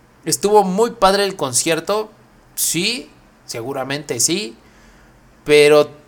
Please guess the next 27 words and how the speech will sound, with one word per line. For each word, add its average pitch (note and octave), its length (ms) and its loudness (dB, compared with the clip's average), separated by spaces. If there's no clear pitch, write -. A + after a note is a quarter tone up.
tuvo G3 340 4
su C#3+ 260 -2
<laughs> - 0 -
lado C#3 440 0
equivocado, E3 920 2
que B2+ 160 -12
fue C3 580 -10
el A#2 200 -14
que A#2 480 -10
llamara B2+ 440 -2
a D3+ 40 0
la A#2+ 140 -6
gente C3 360 -14
que B2 120 -8
se A2+ 140 -4
hiciera C#3 420 -4
para C#3 160 -6
enfrente C#3 460 -8
y - 20 -12
que - 140 -18
hicieran B2+ 320 -6
un B2+ 160 -14
tumulto, C#3+ 580 -8
y C#3 160 -2
obviamente, C3+ 480 -4
pues, - 260 -8
que F2+ 320 -20